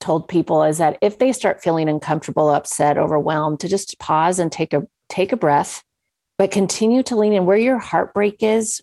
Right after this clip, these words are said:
where you're beginning to find yourself kind of choked up, I feel like is kind of where God's kind of nudging you for a little bit more. I've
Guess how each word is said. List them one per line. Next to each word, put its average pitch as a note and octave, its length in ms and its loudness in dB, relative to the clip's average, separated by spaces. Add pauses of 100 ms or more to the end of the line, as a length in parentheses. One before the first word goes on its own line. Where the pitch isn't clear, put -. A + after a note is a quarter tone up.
where G3+ 300 2
you're A#3 120 2
beginning F#3 440 2
to F3+ 100 -6
find E3 300 -2
yourself E3 340 -2
kind E3+ 220 -4
of D3 80 -6
choked - 420 -6
up, C#3+ 280 0 (580)
I F#3 60 -4
feel B3+ 200 -2
like D4 180 0
is E3 140 -2 (460)
kind F#3 180 -6
of E3+ 80 0
where D#3+ 120 0
God's D3+ 480 -2 (540)
kind F3+ 220 -2
of D#3 80 2
nudging E3 320 2
you D#3+ 120 0
for - 140 -4
a D3+ 40 2
little D#3 160 2
bit D3 180 0
more. - 420 -4 (420)
I've F3 420 0